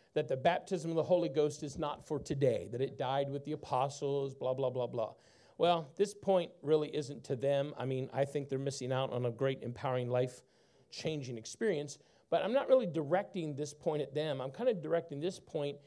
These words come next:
at the very large, growing number of saints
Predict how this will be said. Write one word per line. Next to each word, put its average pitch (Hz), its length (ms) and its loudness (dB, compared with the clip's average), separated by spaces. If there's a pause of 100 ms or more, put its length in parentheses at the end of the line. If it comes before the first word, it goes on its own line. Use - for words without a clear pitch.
(240)
at 143 140 -6
the 135 100 0
very 185 720 0
large, 156 680 2
growing 170 540 2 (100)
number 151 520 2
of 127 240 -2
saints - 600 -2